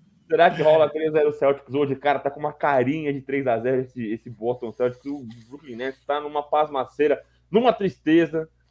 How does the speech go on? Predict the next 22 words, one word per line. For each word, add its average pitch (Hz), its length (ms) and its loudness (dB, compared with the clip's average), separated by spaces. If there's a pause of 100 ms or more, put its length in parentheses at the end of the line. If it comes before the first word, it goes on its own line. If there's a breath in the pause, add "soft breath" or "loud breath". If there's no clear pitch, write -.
(440)
O 147 80 -6
Rodrigo 151 320 -2
Pimenta 147 300 -2
vem 147 120 -4
também, 143 300 -2
"O 131 80 -2
Obernsai 143 640 2
e 143 60 -6
Dallas 135 480 2
mete 143 300 -2
um 135 40 -12
monte 135 260 -12
de 139 80 -20
pontos 135 360 -10
no 139 100 -10
garrafão." 123 580 -2 (1400)
Eu 214 160 10
acho 214 200 6
que, 233 100 -4
é, 160 320 4
é, - 180 -4
é 151 160 -8